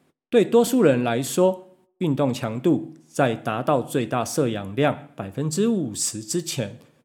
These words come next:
脂肪都是能量的主要来源，也是人体最大的能量库。但在有氧阈值下的速度，对跑者来说，通常都很慢。但超过百分之五十的临界点后，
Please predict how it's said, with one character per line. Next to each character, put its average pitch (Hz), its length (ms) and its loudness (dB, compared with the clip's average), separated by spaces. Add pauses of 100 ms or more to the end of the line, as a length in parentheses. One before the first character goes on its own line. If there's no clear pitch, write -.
(100)
脂 226 200 0
肪 151 280 0 (400)
都 120 160 0
是 123 180 -4
能 104 260 -8
量 147 280 2
的 107 180 -8 (160)
主 95 200 -12
要 117 200 -2
来 101 160 -8
源， 120 460 -4 (260)
也 101 100 -8
是 135 180 -4
人 113 220 -4
体 - 420 -6
最 104 200 -8
大 107 240 -6
的 107 140 -12
能 101 200 -10
量 131 280 -2
库。 - 240 -6 (840)
但 208 140 2
在 202 160 6
有 147 260 4
氧 135 300 2
阈 170 160 2
值 - 260 -4
下 117 280 -2
的 107 160 -10
速 123 260 -2
度， 127 300 -2 (360)
对 110 180 -4
跑 120 340 -6
者 156 180 -2
来 107 180 -6
说， 160 440 -2 (240)
通 120 180 -6
常 107 340 -10 (140)
都 113 140 -8
很 98 260 -10
慢。 123 420 -6 (500)
但 120 160 -2
超 180 240 -2
过 185 500 2
百 104 160 -6
分 160 180 -4
之 208 220 -2
五 131 220 -4
十 104 260 -4
的 120 180 0
临 117 200 -4
界 151 240 2
点 101 220 -8
后， - 360 -6